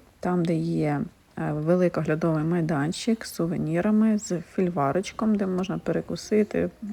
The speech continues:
зігрітись і так далі, пофотографуватись, почилити, як то кажуть. Це, до речі, вниз, е, вихід до цен-,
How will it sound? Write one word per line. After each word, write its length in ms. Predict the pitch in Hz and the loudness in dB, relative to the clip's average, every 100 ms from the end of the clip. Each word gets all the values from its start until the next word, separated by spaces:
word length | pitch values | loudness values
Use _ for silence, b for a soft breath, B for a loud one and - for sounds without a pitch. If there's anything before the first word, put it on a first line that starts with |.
| 180 | -4
зігрітись 580 | 175 170 208 233 196 - | -2 -2 0 -2 -2 -6
і 40 | |
так 140 | 165 | -4
далі, 300 | 156 156 190 294 - - B B B B B - | 0 2 2 -2 -8 -20 B B B B B 4
пофотографуватись, 1200 | 220 - - 143 - - 156 226 254 254 - - B B B B B - | 4 4 -4 -6 -6 -6 2 2 4 0 0 -14 B B B B B -6
почилити, 580 | 160 - - 226 214 190 | -4 -4 2 4 4 0
як 120 | 196 | -2
то 120 | - | -6
кажуть. 500 | - 180 185 185 - - B B B - | -2 0 2 0 -8 -20 B B B -2
Це, 120 | 196 | 2
до 140 | 190 | 6
речі, 260 | 180 175 175 | 6 6 0
вниз, 480 | 175 175 165 - - | 2 2 0 -2 -4
е, 720 | 156 175 151 151 151 151 156 165 - | -2 -2 0 0 0 0 -2 -6 -10
вихід 540 | 165 165 165 156 160 | -6 -4 -4 -6 -4
до 380 | 160 151 147 151 - | 0 0 2 -2 -4
цен-, 260 | - 151 | -6 -6